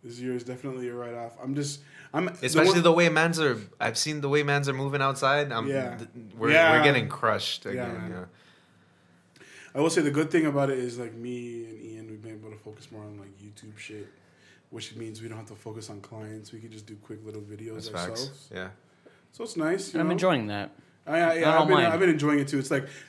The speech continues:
Speaker 1: every week we're like, "Okay, let's shoot a video. Let's just do something. Let's make
Speaker 2: Yeah.
Speaker 1: sure we're doing something," which is nice. So that's been working out for us. So yeah, picking up our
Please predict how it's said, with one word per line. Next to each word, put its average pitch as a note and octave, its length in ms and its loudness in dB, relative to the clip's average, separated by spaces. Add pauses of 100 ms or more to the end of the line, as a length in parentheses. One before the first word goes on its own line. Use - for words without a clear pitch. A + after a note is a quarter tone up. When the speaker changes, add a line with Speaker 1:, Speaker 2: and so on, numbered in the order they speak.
Speaker 1:
every D#3 260 6
week C#3+ 220 6
we're C#3+ 80 2
like, C3 120 -2
"Okay, D3 180 2
let's B2+ 160 0
shoot C3 180 -2
a B2 60 -4
video. A2 340 -8
Let's A#2+ 160 -10
just A2+ 180 -12
do A#2 160 -10
something. A2 460 -12
Let's A2 160 -18
make G2+ 100 -4
Speaker 2:
Yeah. F#2+ 100 0
Speaker 1:
sure F#2 80 -6
we're G#2+ 40 -10
doing A2 180 -12
something," A2 220 -14
which A2 120 -16
is A2 100 -16
nice. A2 260 -14
So A2 300 -18 (640)
that's E3 180 -6
been C#3 140 -6
working B2 260 -8
out A2+ 120 -12
for A#2+ 120 -10
us. A2 100 -10
So G#2+ 340 -10
yeah, C3+ 340 0 (540)
picking D#3+ 300 0
up D3 160 -2
our B2+ 360 -2